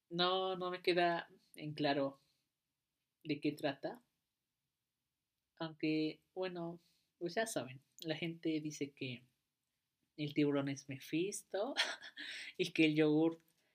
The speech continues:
que se llama Yo Magic, pues es la magia que Mephisto le está dando a Wanda, que sería el niño.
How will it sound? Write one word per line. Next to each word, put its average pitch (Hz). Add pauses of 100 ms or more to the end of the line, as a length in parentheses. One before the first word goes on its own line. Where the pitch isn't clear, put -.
(140)
que 147
se 143
llama 147
Yo 160
Magic, 156 (600)
pues 151
es 151 (140)
la 147
magia 151
que 139
Mephisto 147
le 147
está 147
dando 139
a 131
Wanda, 147
que 139
sería 139
el 123
niño. 131